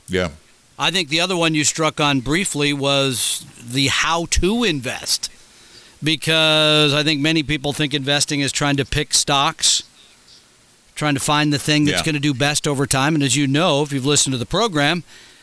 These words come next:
Speaker 2: we conversely believe that the best thing to do really is what,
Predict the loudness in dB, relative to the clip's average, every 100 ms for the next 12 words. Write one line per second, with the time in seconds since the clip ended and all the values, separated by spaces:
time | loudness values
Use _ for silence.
0 | -20 -20 -14 -10 -2 0 0 0 -2 -6
1 | -20 -6 -4 -2 0 2 2 0 0 0
2 | 0 -2 -4 -2 0 2 0 0 0 0
3 | 2 2 2 0 0 -2